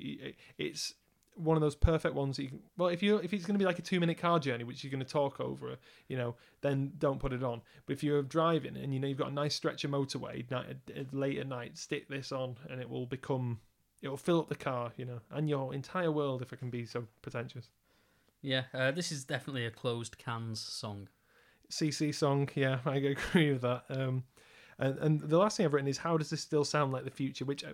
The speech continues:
Speaker 1: it's probably become cliche now, even on this very episode. But, um, it, it does just sound really, really beautiful. And having just a c-, you can't really get much better than that,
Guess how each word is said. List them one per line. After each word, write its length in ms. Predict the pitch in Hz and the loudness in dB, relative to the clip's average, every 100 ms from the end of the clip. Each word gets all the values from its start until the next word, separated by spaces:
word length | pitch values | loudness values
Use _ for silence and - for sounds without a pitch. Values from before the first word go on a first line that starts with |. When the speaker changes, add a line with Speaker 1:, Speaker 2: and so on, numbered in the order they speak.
| 160 | -6
Speaker 1:
it's 140 | 156 | 0
probably 200 | - 175 | 2 4
become 280 | 147 143 139 | 2 0 -2
cliche 340 | 151 143 131 | 0 0 0
now, 160 | 117 117 | 0 0
even 220 | 135 131 | 0 0
on 160 | 123 123 | 0 0
this 200 | 127 - | -2 -2
very 240 | 131 123 | -2 0
episode. 540 | 123 - - 123 120 - - - - | -2 -4 -4 -4 -6 -8 -18 -20 -2
But, 140 | - - | -2 2
um, 360 | 135 131 127 123 - _ _ _ _ _ _ | 4 4 2 -2 -12 _ _ _ _ _ _
it, 140 | - 135 175 | -10 -10 -6
it 140 | 156 | -2
does 140 | 165 165 | 0 0
just 160 | 147 - | -2 2
sound 320 | 131 123 113 - - | 2 4 0 -4 -2
really, 360 | 131 123 120 175 - 139 | 0 0 -4 -8 -14 -6
really 200 | 131 120 | -4 -2
beautiful. 640 | 127 123 123 - 120 123 131 | -4 -4 -6 -4 -4 -4 -4
And 340 | 123 120 - _ _ - _ _ _ _ - | -4 -4 -6 _ _ -20 _ _ _ _ -2
having 360 | 160 156 147 | 0 2 2
just 260 | 135 139 - | 0 -4 -6
a 60 | - | -8
c-, 160 | 156 | -8
you 140 | 170 160 | -8 0
can't 200 | 233 262 | 0 2
really 120 | 214 | 0
get 160 | 180 160 | 0 -2
much 240 | 156 - | -4 2
better 240 | 160 165 | 4 4
than 240 | 160 131 127 | 2 0 0
that, 240 | 127 135 | -2 -4